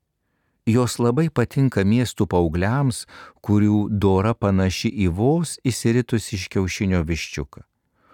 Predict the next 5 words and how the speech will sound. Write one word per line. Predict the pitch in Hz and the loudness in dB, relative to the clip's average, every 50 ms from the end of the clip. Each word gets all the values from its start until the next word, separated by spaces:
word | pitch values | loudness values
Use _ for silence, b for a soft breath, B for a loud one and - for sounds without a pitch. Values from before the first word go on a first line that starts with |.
| b b b b | b b b b
o | - 110 110 | 0 2 2
jų | 104 107 95 | 2 2 0
protas | - 104 107 110 120 120 - 113 104 92 | 0 0 0 0 0 0 -2 -2 -2 -2
dar | 87 92 95 92 87 | 0 0 0 0 0
nesubrendęs. | 90 85 80 - - 82 69 69 - 67 64 - 104 101 - - - - - _ | 0 -2 -2 -2 -4 -6 -4 -4 -4 -4 -6 -8 -10 -12 -14 -18 -20 -20 -20 _